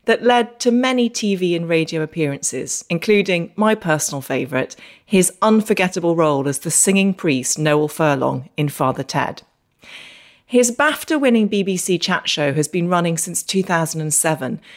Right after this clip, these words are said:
and Graham has welcomed a host of luminaries to his famous red sofa, including Taylor Swift, Tom Cruise, and Will Smith. The actor Matt Damon once claimed it was the best time he'd ever had on a talk show,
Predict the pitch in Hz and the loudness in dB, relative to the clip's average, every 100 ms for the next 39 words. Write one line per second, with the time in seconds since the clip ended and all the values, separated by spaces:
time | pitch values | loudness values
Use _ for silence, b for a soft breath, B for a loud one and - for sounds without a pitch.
0 | B B - 180 - 214 220 220 196 185 | B B 0 0 2 2 4 2 2 0
1 | 175 170 170 160 156 190 196 196 - 294 | 2 2 0 -6 -4 0 0 -2 -2 2
2 | 277 - - 151 156 165 156 143 143 135 | 4 2 0 -2 0 0 0 0 -2 -2
3 | - 156 147 - - 180 147 - 139 131 | -4 -6 -4 -4 -2 -2 -2 -4 -6 -4
4 | - 143 135 139 135 B B B - 202 | 0 0 0 -4 -4 B B B 0 2
5 | 214 226 226 - 247 233 220 196 180 - | 4 4 4 2 2 4 2 0 0 -4
6 | - - 180 185 180 147 135 127 - b | -16 -6 0 0 0 0 0 -2 -8 b
7 | 175 190 220 208 - 123 - _ - B | -2 0 2 2 0 -4 -8 _ -20 B
8 | B B B B B _ - 214 269 269 | B B B B B _ -8 0 0 2
9 | 359 - 330 294 240 - 220 233 185 170 | -4 -4 -6 -2 -2 0 0 2 2 0
10 | 202 214 - 190 170 160 160 - - 208 | 0 0 -2 -4 -2 0 -2 -6 0 0
11 | 208 - 214 202 269 277 - 214 165 131 | 0 -2 -4 0 0 0 -4 -2 -2 -2
12 | 139 - 170 170 - 240 233 226 214 208 | -4 -8 -6 -6 -6 -2 0 2 0 0
13 | 143 143 151 156 175 151 - 139 139 | 0 0 -2 -2 -2 -2 -2 -2 -2